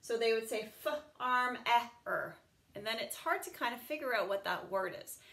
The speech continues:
But if you know that the word ending says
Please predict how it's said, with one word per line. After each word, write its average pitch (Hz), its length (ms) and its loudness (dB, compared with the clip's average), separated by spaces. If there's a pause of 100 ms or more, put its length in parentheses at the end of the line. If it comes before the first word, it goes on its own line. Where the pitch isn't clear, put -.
(160)
But 277 120 4
if 294 140 2
you 302 180 2
know 359 180 6 (460)
that 226 260 8
the 240 80 4
word 226 460 4 (320)
ending 240 360 0
says 214 380 0